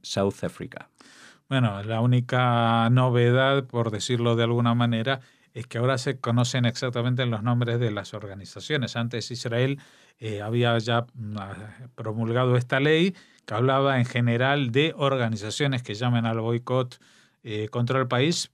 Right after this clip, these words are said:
Speaker 2: es que tendrían prohibida la entrada a sus representantes. Así que ahora ya sabemos y, mm, una pequeña,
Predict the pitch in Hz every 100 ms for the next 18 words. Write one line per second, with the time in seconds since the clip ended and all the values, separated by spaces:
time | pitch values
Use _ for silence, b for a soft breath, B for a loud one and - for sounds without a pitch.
0 | _ 120 - 110 104 110 120 120 117 123
1 | 120 120 120 123 127 131 123 120 127 123
2 | - 120 117 101 - 117 101 - - -
3 | - B B B B - 123 113 113 113
4 | 117 123 127 120 117 - 131 175 190 214
5 | - 170 147 220 151 151 143 135 143 139
6 | 139 131 120 127 123 143 139 139 139 135
7 | 131 127